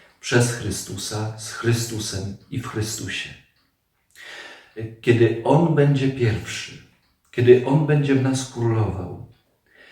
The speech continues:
kiedy Go wywyższymy. Dzisiaj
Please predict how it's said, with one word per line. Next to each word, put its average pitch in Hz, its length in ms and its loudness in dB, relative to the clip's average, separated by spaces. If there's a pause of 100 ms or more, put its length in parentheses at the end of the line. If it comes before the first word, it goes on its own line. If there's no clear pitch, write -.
(160)
kiedy 135 400 4
Go 117 400 2
wywyższymy. 120 1200 2 (720)
Dzisiaj 110 500 -2